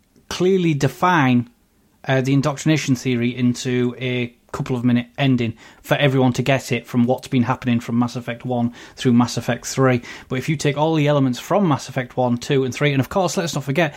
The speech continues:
the writing team changed, and that is nearly always a disaster,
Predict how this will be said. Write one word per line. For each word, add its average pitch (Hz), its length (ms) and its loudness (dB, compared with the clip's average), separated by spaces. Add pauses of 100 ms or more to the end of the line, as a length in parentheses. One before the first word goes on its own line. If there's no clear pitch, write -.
(140)
the 127 100 2
writing 143 420 2
team 131 260 2
changed, 131 380 2
and 127 100 2
that 127 120 0
is 123 100 -8 (600)
nearly 202 800 0 (380)
always 185 680 2
a 147 80 -2
disaster, 131 600 -2